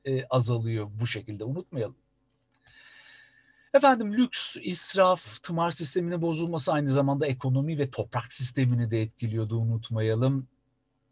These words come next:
E, ekonomi bozulur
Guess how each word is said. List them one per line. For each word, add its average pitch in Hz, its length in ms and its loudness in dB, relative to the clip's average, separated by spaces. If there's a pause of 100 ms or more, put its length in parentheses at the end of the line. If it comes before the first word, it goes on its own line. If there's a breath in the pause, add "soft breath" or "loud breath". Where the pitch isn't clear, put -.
(300)
E, 113 100 0 (920)
ekonomi 156 560 -2
bozulur 151 520 -2